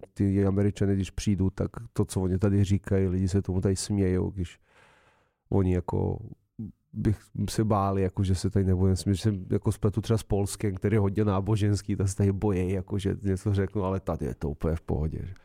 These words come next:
Takže jako my si, myslím si, že by tady bylo něco vyloženě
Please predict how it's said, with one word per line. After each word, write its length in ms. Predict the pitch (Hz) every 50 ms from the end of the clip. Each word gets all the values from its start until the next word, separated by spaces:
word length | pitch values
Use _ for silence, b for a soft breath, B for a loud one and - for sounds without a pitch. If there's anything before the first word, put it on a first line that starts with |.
| b b b b b b b b b -
Takže 180 | 110 104 107 120
jako 300 | 117 107 - - 123 113
my 100 | 113 104
si, 160 | - - 110
myslím 260 | 117 113 - 107 95
si, 140 | - - 92
že 80 | 90
by 100 | 90 92
tady 200 | - - 87 87
bylo 220 | 82 87 90 85 85
něco 380 | 82 85 - - - 85 82 - b b b b b b b _ _ _ -
vyloženě 680 | - 107 110 104 98 101 92 80 90 78 82 85 80